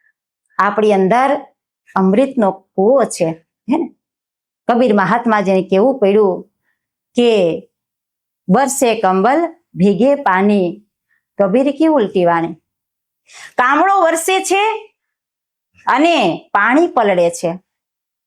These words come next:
કામળો કાળા કલરનો હોય છે, એને આપણે કામળો કહીએ છીએ. કોઈ પોતાના ખંભે નાખે છે, સર-, શિયાળામાં કોઈ ઓઢવાનો ઉપયોગ કરે છે. કામળો એટલે ધાબળો, હે ને? કામળો કેવો?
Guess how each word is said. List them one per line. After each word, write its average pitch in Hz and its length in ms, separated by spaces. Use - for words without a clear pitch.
કામળો 247 680
કાળા 220 260
કલરનો 190 500
હોય 175 160
છે, 190 140
એને 208 80
આપણે 226 180
કામળો 190 460
કહીએ 220 340
છીએ. - 280
કોઈ 196 160
પોતાના 196 460
ખંભે 180 360
નાખે 190 380
છે, 185 180
સર-, 190 400
શિયાળામાં 214 540
કોઈ 220 140
ઓઢવાનો 202 540
ઉપયોગ 254 340
કરે 226 220
છે. 226 160
કામળો 208 560
એટલે 185 220
ધાબળો, 240 380
હે 320 120
ને? 339 100
કામળો 226 380
કેવો? 247 320